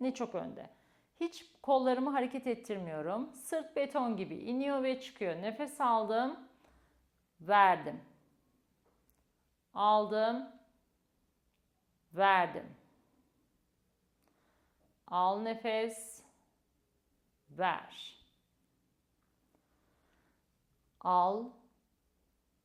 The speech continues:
ver. Al, ver. Son üç.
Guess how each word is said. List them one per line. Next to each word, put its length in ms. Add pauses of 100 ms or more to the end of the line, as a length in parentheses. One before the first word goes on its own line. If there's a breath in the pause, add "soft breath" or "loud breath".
(920)
ver. 800 (2000)
Al, 460 (2000)
ver. 800 (2000)
Son 160
üç. 540